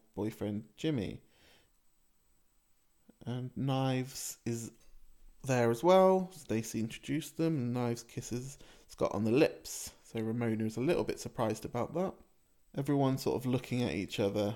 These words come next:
waiting for someone to say something. Everyone's now looking at Scott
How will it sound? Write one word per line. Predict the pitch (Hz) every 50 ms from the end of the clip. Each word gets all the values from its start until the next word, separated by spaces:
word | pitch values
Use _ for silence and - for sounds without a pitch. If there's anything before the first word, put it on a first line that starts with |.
| -
waiting | - 120 123 107 85 110
for | - -
someone | 135 - 123 110 110 110 107 120
to | - -
say | 131 - 107 107 107 110
something. | 110 - 98 98 - - - - 101 - 113 123 - - - _ _ _ _ _ _ _ _ _ _ _ - - - _ _ _ _ _ _ _ _ - 120
Everyone's | 104 107 110 107 110 113 107 110 -
now | 110 110
looking | 110 110 110 110 - - 110 113
at | 107 - - -
Scott | - - - - - - - 104 95 - -